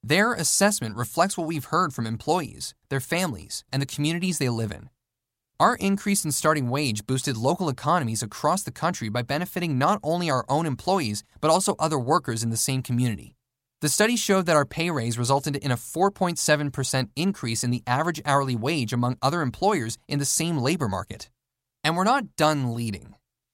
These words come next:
If we want to be Earth's best employer, we shouldn't settle for ninety-four percent of employees saying they would recommend Amazon to a friend as a place to work. We have to aim for a hundred percent. And we'll do that by continuing to lead on wages,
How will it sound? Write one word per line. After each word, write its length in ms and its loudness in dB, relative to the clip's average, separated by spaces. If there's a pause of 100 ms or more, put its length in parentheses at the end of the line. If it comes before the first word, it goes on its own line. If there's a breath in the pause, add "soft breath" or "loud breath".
(120)
If 120 -2
we 80 -2
want 220 2
to 60 -4
be 160 -2
Earth's 260 -2
best 340 0
employer, 480 -2
we 140 -2
shouldn't 320 -2
settle 320 2
for 160 -4
ninety-four 420 0
percent 300 -2
of 60 -2
employees 600 -2
saying 280 0
they 80 0
would 160 0
recommend 380 0
Amazon 440 0
to 140 -4
a 40 -2
friend 400 0
as 100 -4
a 60 -10
place 260 -2
to 80 -6
work. 420 -2 (500)
We 140 0
have 300 0
to 140 -4
aim 240 2
for 220 -2
a 60 2
hundred 420 -4
percent. 520 -10 (520)
And 100 2
we'll 120 0
do 220 0
that 180 6
by 120 0
continuing 500 -2
to 120 -2
lead 220 0
on 200 0
wages, 580 -4